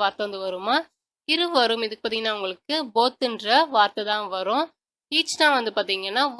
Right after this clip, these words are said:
ஒவ்வொரு அப்படின்ற அர்த்தம் உங்களுக்கு தருது. உணவு, இதுக்கு உங்களுக்கு ஈவன் அப்படின்ற வார்த்தை வந்து வருமா, இல்ல ஃபுட் அப்படின்ற வார்த்தை வந்து வருமா? உணவு, இதுக்கு பார்த்தீங்கன்னா உங்களுக்கு ஃபுட்ன்ற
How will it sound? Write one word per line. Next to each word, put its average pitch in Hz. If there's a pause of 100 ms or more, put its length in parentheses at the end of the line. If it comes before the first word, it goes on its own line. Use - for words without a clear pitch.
ஒவ்வொரு 240 (140)
அப்படின்ற 196
அர்த்தம் 220
உங்களுக்கு 190
தருது. 196 (2000)
உணவு, 302 (100)
இதுக்கு 240
உங்களுக்கு 202 (340)
ஈவன் 254 (100)
அப்படின்ற 208
வார்த்தை 196
வந்து 196
வருமா, 190 (140)
இல்ல 220 (800)
ஃபுட் 320
அப்படின்ற 208
வார்த்தை 202
வந்து 202
வருமா? 208 (180)
உணவு, 294
இதுக்கு 208
பார்த்தீங்கன்னா 214
உங்களுக்கு 269
ஃபுட்ன்ற 220